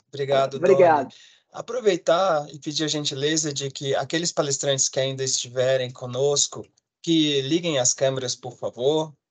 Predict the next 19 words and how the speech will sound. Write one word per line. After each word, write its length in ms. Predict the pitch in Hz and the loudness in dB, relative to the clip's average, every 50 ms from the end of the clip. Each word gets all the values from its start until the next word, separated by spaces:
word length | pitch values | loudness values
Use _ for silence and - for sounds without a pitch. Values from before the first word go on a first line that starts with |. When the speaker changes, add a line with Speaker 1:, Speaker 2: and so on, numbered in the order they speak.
| _ _ _ _ _ _ _ _ _ _ | _ _ _ _ _ _ _ _ _ _
Speaker 1:
pra 160 | - 127 120 | -4 -4 -4
que 140 | 120 - 135 | -2 -4 -6
a 20 | |
gente 260 | 120 127 123 120 - - | -8 -6 -4 -4 -6 -6
fique 220 | - 127 - 131 | -6 -10 -14 -12
com 140 | - - 120 | -10 -8 -6
esse 520 | 117 113 - - - 113 104 107 104 117 - _ _ _ _ _ _ _ - 117 117 | -4 -4 -4 -4 -4 -4 -6 -8 -10 -12 -20 _ _ _ _ _ _ _ -16 -14 -14
final 540 | - - - 113 113 120 127 135 131 120 | -12 -10 -10 -4 0 2 4 4 4 2
aqui 360 | 117 117 - - - 147 143 120 | 0 -4 -8 -12 -14 -14 -14 -12
da, 360 | 101 95 113 110 104 104 - | -10 -6 -4 -4 -4 -4 -6
da 160 | - _ - | -12 _ -12
reunião. 540 | 117 120 113 110 110 107 113 131 151 214 208 _ _ _ _ _ _ _ _ _ _ _ _ _ _ _ _ _ _ _ _ _ _ _ _ _ _ _ _ | -8 -6 -6 -4 -4 -2 -2 -2 -2 -2 -6 _ _ _ _ _ _ _ _ _ _ _ _ _ _ _ _ _ _ _ _ _ _ _ _ _ _ _ _
Por 220 | - 151 151 151 | -10 -8 -6 -4
gentileza, 840 | 135 139 131 127 123 - 104 98 110 120 135 147 151 - 170 170 170 - _ _ _ _ _ _ _ _ _ _ _ _ _ _ _ _ _ _ | -2 -2 -2 -2 -4 -4 -4 -4 0 0 0 0 0 -2 -4 -4 -8 -10 _ _ _ _ _ _ _ _ _ _ _ _ _ _ _ _ _ _
palestrantes 680 | - 127 123 117 - - - - 135 135 135 - - | -2 -2 0 -2 -2 0 2 4 4 4 2 0 -2
com 160 | - - 135 | -2 -4 -4
as 460 | 123 113 107 110 - - - - - - | -4 -2 -2 -2 -2 0 -2 -2 -4 -8
câmeras 360 | - 131 120 120 117 113 110 | -10 -10 -8 -6 -6 -6 -6
ligadas. 960 | - 110 101 - 123 127 135 143 147 147 143 143 147 151 - - - - - | -6 -8 -4 0 2 4 4 4 4 2 0 -2 -2 -2 -2 -2 -2 -4 -8